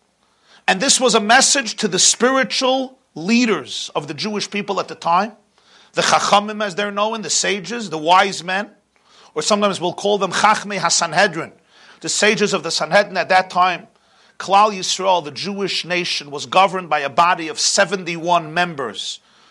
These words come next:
which you would, might call the Jewish Supreme Court. We call them the Sanhedrin. Ordained.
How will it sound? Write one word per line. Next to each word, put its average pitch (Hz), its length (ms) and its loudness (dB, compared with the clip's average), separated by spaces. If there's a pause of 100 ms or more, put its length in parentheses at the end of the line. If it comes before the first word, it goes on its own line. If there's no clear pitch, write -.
which - 180 -10
you 165 80 -6
would, 160 180 -8
might 165 220 2
call 190 200 -2
the 160 100 -4
Jewish 175 360 -4
Supreme 180 420 -6
Court. 185 280 -6
We 139 100 -10
call 180 160 -6
them 170 120 -12
the 151 80 -12
Sanhedrin. 143 540 -6 (360)
Ordained. 202 840 2